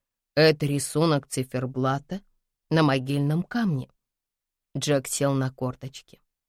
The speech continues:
Итак, Будь я капитаном конфедерации, попади мне в руки легендарный бриллиант, я бы спрятал его в отдельном месте на случай, если будет найден первый тайник.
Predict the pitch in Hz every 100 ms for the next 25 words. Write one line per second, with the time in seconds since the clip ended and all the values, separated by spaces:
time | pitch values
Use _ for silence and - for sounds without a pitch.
0 | _ _ _ - 170 151 127 _ _ _
1 | _ _ _ - 151 202 - 156 147 147
2 | 151 170 156 135 127 147 160 147 139 139
3 | 131 135 - 165 151 151 156 151 170 165
4 | 156 139 160 180 - 143 151 156 160 147
5 | 160 143 135 127 139 131 131 143 202 _
6 | _ _ _ _ _ 147 170 165 170 -
7 | 156 160 156 160 165 165 165 165 139 165
8 | 180 185 165 147 - - 131 127 - 127
9 | 185 - 214 214 - 156 160 147 147 143
10 | 156 147 151 147 139 135 135 135 123 120
11 | 104 _